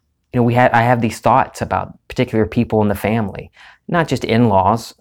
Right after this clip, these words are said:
I'm thinking of my own blood extended family. When you see 'em, you're like, "Oh, now I've, I gotta do this. I've gotta, I've gotta worry about what I say because they're so touchy."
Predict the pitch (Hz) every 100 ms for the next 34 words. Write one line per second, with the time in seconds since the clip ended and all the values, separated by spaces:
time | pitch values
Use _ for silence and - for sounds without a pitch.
0 | - - 117 107 104 113 110 104 92 107
1 | 101 104 123 117 95 - 113 123 101 95
2 | 101 - - - 117 98 90 101 92 92
3 | 92 - _ _ _ _ _ - 113 101
4 | - 113 104 98 101 95 107 101 90 90
5 | 98 104 - 104 101 98 104 101 107 98
6 | - - - 101 98 110 95 87 _ _
7 | _ _ - 120 110 110 123 120 107 113
8 | 107 - 127 120 120 - 104 110 - 123
9 | 110 - 117 - 110 104 -